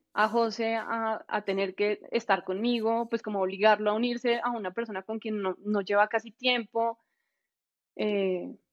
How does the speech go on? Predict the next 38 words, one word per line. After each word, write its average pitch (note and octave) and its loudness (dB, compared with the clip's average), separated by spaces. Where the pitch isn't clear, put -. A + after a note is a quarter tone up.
pues A#3 6
sí, D4 6
como G#3 2
muy A#3+ 6
firme, D4+ 8
muy B3 6
rápidamente. C#4+ 2
Em, G#3 -4
yo G3+ 4
me G3+ 6
acuer-, A3+ 8
me A3 2
acordé G3+ 2
en G3+ 0
ese G3 -4
momento A#3 0
de A#3 -2
que A3+ -10
me A3 -2
habían F#3+ 0
hablado G#3 4
varias A3+ 2
veces A3 -6
de A#3 -8
Oriéntame C4 -4
y B3 -2
de, G#3 2
como G#3+ -4
de G3+ -2
tener G3+ -2
muy A3 -2
buenas B3 -2
experiencias A3 -2
con A#3 -6
Oriéntame, B3 -2
que A#3 -10
es - -16
esta, G#3 -2